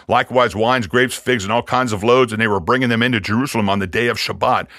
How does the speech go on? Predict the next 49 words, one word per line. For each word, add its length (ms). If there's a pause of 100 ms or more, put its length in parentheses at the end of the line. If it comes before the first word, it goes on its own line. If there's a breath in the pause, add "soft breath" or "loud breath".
(260 loud breath)
while 160
foreign 380
merchants 360
were 120
bringing 340
their 160
wares 320
in 100
on 140
Shabbat. 460 (580 loud breath)
Then 120
the 80
people 280
came 240
involved 360
in 80
intermarriage 540
between 280
the 60
men 180
of 80
Judah 360 (340 loud breath)
and 120
the 60
foreign 420
women 280 (100)
who 120
followed 380
foreign 340
gods. 460 (540 soft breath)
It 100
says 240
in 60
verse 220
twenty-four 460
of 100
Nehemiah 380
thirteen, 440
"Their 100
children 420
who 140
spoke 300
half 260
in 80
the 60
language 360
a-, 260
of 260
Ashdod 680